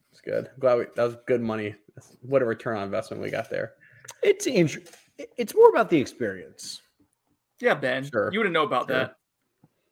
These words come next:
Speaker 2: You've never
Speaker 1: Sure.
Speaker 2: had an experience in your life.
Speaker 3: No.
Speaker 1: Yeah, <laughs> never had one of those. Let it be a part of one someday.
Speaker 2: Pursuits and purchases, Brendan. What you got?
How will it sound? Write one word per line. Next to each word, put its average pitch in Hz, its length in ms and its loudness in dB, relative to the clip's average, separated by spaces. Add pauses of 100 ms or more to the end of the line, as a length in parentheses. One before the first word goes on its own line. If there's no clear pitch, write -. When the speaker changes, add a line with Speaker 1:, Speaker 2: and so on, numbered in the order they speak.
Speaker 2:
You've 160 140 -4
never 135 220 4
Speaker 1:
Sure. 127 80 4
Speaker 2:
had 104 80 -4
an 98 60 -8
experience 104 420 -12
in 101 80 -12
your 104 120 -4
life. 95 280 -8 (240)
Speaker 3:
No. 139 260 0
Speaker 1:
Yeah, 123 280 4
<laughs> - 100 -20
never 135 180 4
had 123 80 2
one 110 140 -2
of 104 80 -6
those. 107 320 -2 (1500)
Let 120 120 -6
it 117 40 -4
be 113 60 -2
a 107 40 -2
part 110 200 2
of 107 60 0
one 107 120 -6
someday. 113 360 -8 (1000)
Speaker 2:
Pursuits 170 320 6
and 202 100 6
purchases, 147 420 6
Brendan. 127 420 2
What 143 140 -2
you 151 60 0
got? 120 180 2